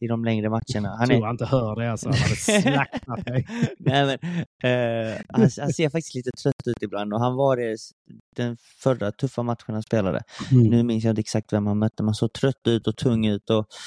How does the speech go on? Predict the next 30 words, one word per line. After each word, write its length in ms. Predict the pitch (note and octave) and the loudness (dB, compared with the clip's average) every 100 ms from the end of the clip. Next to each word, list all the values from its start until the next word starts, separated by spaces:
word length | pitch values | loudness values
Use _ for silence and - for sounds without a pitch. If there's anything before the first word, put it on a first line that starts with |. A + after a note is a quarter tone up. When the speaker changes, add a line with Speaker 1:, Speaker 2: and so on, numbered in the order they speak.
| - - | -14 -6
Speaker 1:
vi 80 | G#2+ | -2
får 120 | A2+ | -2
inte 100 | A2 | 0
glömma 300 | A2 A2+ G#2+ | 2 2 0
att 100 | G#2+ | -2
han 120 | G#2+ | -2
är 80 | G#2 | -2
trettiofem, 480 | - - - G#2+ G#2 | -4 -6 -2 -2 -2
fyller 220 | G#2+ G#2+ | -2 -2
trettiosex 580 | - G2 - A2 - G#2+ | -2 -8 -2 -2 0 2
i 40 | |
Speaker 2:
Det 60 | G#2+ | 4
är 40 | |
ingen 160 | C3 C3 | 6 6
Speaker 1:
år. 40 | |
Speaker 2:
ålder, 120 | C#3 A#2 | 4 2
mannen. 220 | A2+ A2+ - - - - - | 0 -4 -8 -14 -16 -12 0
Speaker 1:
Eh, 720 | A2 G#2+ G#2+ A2 - C#3 A2 | 2 4 4 2 2 -2 -4
<laughs> 120 | - | -4
säger 160 | A#2 A2 | 0 2
du? 200 | A2+ C#3+ | 2 2
Nej. 180 | A2+ A2+ - G#3 - - - - | 0 -4 0 0 0 -8 -18 -4
Eh, 440 | C3 B2 A#2 A#2 | 0 2 0 -4
Sinner 420 | - C3 A#2+ A2+ G#2 | -4 -4 -2 -4 -2
är, 580 | A#2 A2+ A2 G2+ G#2+ A2 | 0 0 -2 -4 -4 -4
eh, 60 | G#2+ | -4
tjugotvå. 560 | - A2 - A#2+ A2+ | -6 -10 -2 2 2
Så 120 | G#2+ A#2 | 2 -2
att, 200 | - - | 0 2
eh, 140 | A#2+ | 2